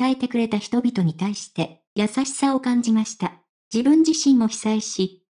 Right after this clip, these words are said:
先の見えない状況で支えてくれた皆さんには、本当に感謝の気持ちでいっぱいです。本当にありがとうございましたと謝意を表しました。さらに、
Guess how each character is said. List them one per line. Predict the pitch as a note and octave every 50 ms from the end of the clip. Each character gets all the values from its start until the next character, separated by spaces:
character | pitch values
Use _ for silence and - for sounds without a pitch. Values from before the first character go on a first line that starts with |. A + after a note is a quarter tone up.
| _
先 | - - C#4+ C#4+ C#4+ C#4
の | B3+ A3
見 | G#3 A#3 C4
え | C4+
な | C#4 C4 B3
い | A#3 G3
状 | G3 A3 A#3
況 | A#3 A#3 A3+ A3 G#3+ G3+
で | F#3+ F3+ E3+ - -
支 | - G3 G#3 - C4
え | D4 D4
て | D4 C#4+ C#4
く | C#4 C4+
れ | C4+ C4+
た | C4+ B3 A#3
皆 | A#3 A3+ A#3 B3
さ | B3 B3 A3+ A3
ん | G3+ F#3+
に | F3+ E3+
は、 | E3 D#3+ - - _ _ _ _ -
本 | B3+ C#4+ C#4+
当 | C#4+ C#4+ C#4 C#4
に | C4+ C4+ C4+ C4+
感 | C#4+ D4 D4 C#4
謝 | C#4 G#3+ G3
の | F3 E3+
気 | F3 - F3+
持 | F#3+ G3+
ち | G3 - F#3+ F3+
で | F3 E3 E3 E3+
い | F#3 F#3+
っ | F#3+ -
ぱ | - A#3+
い | A#3+ A#3
で | A3 A3 G#3+ G#3+
す。 | - - _ _ _ _ _ _ _ _ _
本 | - B3+ D4 D#4 D4+
当 | D#4 D4 C#4+ C4+ B3+
に | A#3 A3+ - - -
あ | G#3+ A3+
り | C#4 D#4
が | D#4 D#4
と | D4+ C#4 C4
う | B3 A3+
ご | A3 G#3+
ざ | G#3 G#3+ G#3+
い | G#3 G#3
ま | G#3 G#3
し | - -
た | - G3+
と | - F#3+
謝 | - - B3+ C#4+
意 | C4+ A#3+
を | G3
表 | G3 F#3+ G#3+ A3+ A#3 A3+
し | A#3 - A3+
ま | A3 G#3+
し | G#3+ - -
た。 | - F3 - - _ _ _ _ _ _ _
さ | - D4
ら | D4+ C4+
に、 | A#3+ G#3 F#3+ - - _